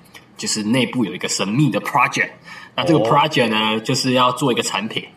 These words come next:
Speaker 1: 那说白了，
Speaker 2: 嗯。
Speaker 1: 这个产品就是对标着推特去做。
Speaker 2: OK。
Speaker 1: 好，然后，然后接下来呢，这个 Musk 就被这个，这篇文章钓到，因为这篇文章也不知道真的还假，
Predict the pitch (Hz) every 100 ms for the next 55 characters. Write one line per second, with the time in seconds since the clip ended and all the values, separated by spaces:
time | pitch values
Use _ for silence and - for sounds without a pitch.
0 | - 120 120 - 107 196 202 151 - 147
1 | 131 120 131 107 117 127 - 135 98 110
2 | 104 - 110 120 104 98 107 - - _
3 | _ _ _ 90 87 92 82 87 - _
4 | _ _ _ _ _ - 110 135 - -
5 | - - - 151 143 139 - - - -
6 | 113 117 151 139 160 165 123 110 107 107
7 | 113 110 98 87 - - 143 131 - 101
8 | 127 123 135 117 127 - 139 143 135 131
9 | 110 101 214 220 185 - - - 165 226
10 | 226 151 170 123 120 135 131 123 117 95
11 | -